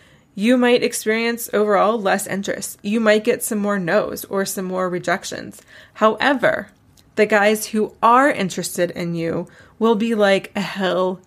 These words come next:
yes." Not just like, "She seems cool." I want you to have more hell yeses. So when it comes to getting out of the people pleaser energy,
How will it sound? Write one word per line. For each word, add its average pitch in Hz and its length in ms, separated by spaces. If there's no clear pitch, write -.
yes." 170 680
Not 196 220
just 202 180
like, 185 320
"She - 200
seems 190 320
cool." 175 360
I 226 120
want 254 160
you 233 100
to 220 80
have 180 380
more 175 460
hell 170 440
yeses. - 600
So - 160
when 262 120
it 220 80
comes 277 300
to 285 80
getting 262 220
out 190 200
of 190 140
the 185 220
people 196 220
pleaser 180 640
energy, 185 560